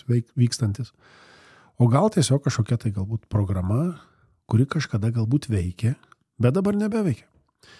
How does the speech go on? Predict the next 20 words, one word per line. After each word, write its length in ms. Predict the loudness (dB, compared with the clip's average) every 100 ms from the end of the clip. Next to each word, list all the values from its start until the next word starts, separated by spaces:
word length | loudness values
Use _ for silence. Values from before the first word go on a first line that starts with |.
| -20 -20 -20 _
Tai 160 | 0 2
kviečiu 300 | 2 2 2
pasižiūrėti 560 | 2 4 4 4 4 2
į 80 | 2
tai 140 | 2 2 -2
išsamiau, 480 | -2 2 2 4 2
giliau. 380 | 0 2 2 0 -4 _ _ _
E, 160 | 0 0 0 -2 -4 -6 -12 _
dariausi 400 | 0 4 4 2
tokį, 380 | 0 -2 0 -2 -2 _ _ _ _ _ _ _ _ _ _ _ _ -8
nu, 140 | -4 -2
kaip 220 | -2 0
čia 140 | -2 -2 -10 _ _ _
lietuviškai 560 | -2 0 0 0 -2 -6
tais 240 | -4 -4 0
įvardint 400 | 0 2 0 0
dalykais, 400 | 2 0 0 -6 -8 -20 -20 _ _ _ _ -2
tagų 460 | 0 2 4 4 2 -2 0 2 2 -4
<laughs> 560 | -16 -20 _ -2 4
rinkinuką, 680 | 4 4 2 0 2 0